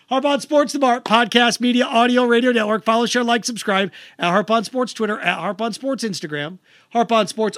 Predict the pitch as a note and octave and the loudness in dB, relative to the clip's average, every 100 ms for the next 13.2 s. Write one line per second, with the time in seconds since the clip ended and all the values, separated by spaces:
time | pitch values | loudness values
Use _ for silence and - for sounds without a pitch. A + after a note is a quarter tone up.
0 | - C#4 A3 G#3 G#3 F3 D#3 A3+ C4 - | -2 -2 0 -2 -2 -4 -2 0 0 -2
1 | F#3+ - G#3+ F#3 F3+ D#3 C#3+ F3+ G3+ G3 | -6 -2 -4 0 -2 -2 -4 -4 -2 -2
2 | G3+ - - - - C4 C4 B3+ F#3 B3+ | -4 -4 -12 -20 -2 0 2 0 0 0
3 | A#3+ - A#3 - G#3 F3+ A#3 A#3+ F#3+ - | 0 2 -2 -2 -8 -4 -2 -2 -6 -14
4 | _ _ - D#4 E4 - C4+ C4+ A#3+ B3+ | _ _ -6 -4 -4 -4 -4 -4 -4 -4
5 | A3+ _ - - C4+ C4+ A#3+ - - F#4 | -6 _ -12 -4 -4 0 -2 -2 -6 -4
6 | C4+ - G#3 A#3+ G#3+ A#3+ G3 G3 F#3+ F3 | -4 -6 -4 -4 -2 -4 -2 0 0 -2
7 | - - - G3+ F3 E3+ E3+ D#3+ D#3 - | -10 -20 -6 -2 0 0 0 -4 -4 -10
8 | D3 C#3 - D3+ C#3+ - D#3 C#3 E3+ D#4+ | -10 -10 -10 -10 -8 -8 -10 -8 4 4
9 | D4 G3 E3 _ _ - C#3+ G#3+ A3+ D#3+ | 4 0 -8 _ _ -12 -6 -2 -2 -2
10 | F3+ E3 A3 E3 C#3 - - - - _ | -6 -2 -4 -4 -12 -16 -20 -20 -20 _
11 | - C#3 - G3+ E3+ B2+ _ _ _ _ | -14 -12 -6 -4 -4 -10 _ _ _ _
12 | _ _ _ _ B2 E3 C3 C3+ B2 B2+ | _ _ _ _ -12 -12 -12 -14 -14 -14
13 | B2 C3 | -14 -18